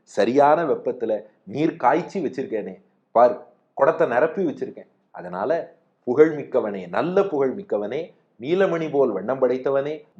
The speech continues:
மணிவண்ணா." மணினா நீலமணி, இந்திரநீலக்கல். மணிவண்ணான்னா ஒரு இந்திரநீல கல்லை எடுத்து அதை உடைத்தால் அதன் உட்புறம் எப்படி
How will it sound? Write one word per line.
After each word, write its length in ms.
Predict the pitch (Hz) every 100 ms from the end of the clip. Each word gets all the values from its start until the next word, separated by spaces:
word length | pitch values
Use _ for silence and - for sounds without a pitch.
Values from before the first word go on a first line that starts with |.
| 104
மணிவண்ணா." 960 | 113 135 160 139 107 107 101 107 104 95 _ 98
மணினா 600 | 139 175 170 156 120 151 135
நீலமணி, 600 | 156 190 190 160 143 135 95
இந்திரநீலக்கல். 920 | 151 175 190 175 156 139 - 143 - _ _ _ - 107
மணிவண்ணான்னா 880 | 135 214 185 143 160 156 113 113 113 - _ -
ஒரு 180 | 107
இந்திரநீல 800 | 110 135 185 208 220 185 175 139
கல்லை 380 | - 139 165 123
எடுத்து 520 | 107 107 - 180 - _
அதை 320 | - - 101 95
உடைத்தால் 600 | 151 190 - 180 185 - -
அதன் 280 | - - 107
உட்புறம் 520 | 127 185 - 226 208
எப்படி 420 | 147 131 127 107